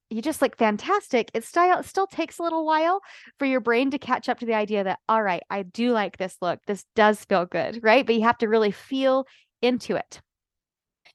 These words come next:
But soon we grow used to the new look and we can see that it really is a better look for us after all. So let's say that you have a pair of gold jeans in your closet. Everybody has that pair of jeans that they just really wanna fit into, right? <laughs> It's that pair that you just desperately love and you really wanna fit into it, but they just don't fit right now.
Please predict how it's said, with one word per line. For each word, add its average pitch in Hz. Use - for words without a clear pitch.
But 254
soon 320
we 254
grow 220
used 262
to 330
the 302
new 294
look 277
and 214
we 233
can 226
see 226
that 214
it 208
really 240
is 214
a 214
better 202
look 196
for 190
us 185
after 175
all. 165
So 269
let's 285
say 330
that 311
you 269
have 240
a 226
pair 226
of 190
gold 208
jeans 175
in 185
your 185
closet. 170
Everybody 220
has 190
that 185
pair 185
of 175
jeans 175
that -
they 190
just 180
really 185
wanna 180
fit 180
into, 170
right? 175
<laughs> -
It's 254
that 269
pair 311
that 269
you 254
just 233
desperately 285
love 240
and 202
you 196
really 311
wanna 285
fit 269
into 269
it, 262
but 285
they 302
just 302
don't 285
fit 277
right 196
now. 175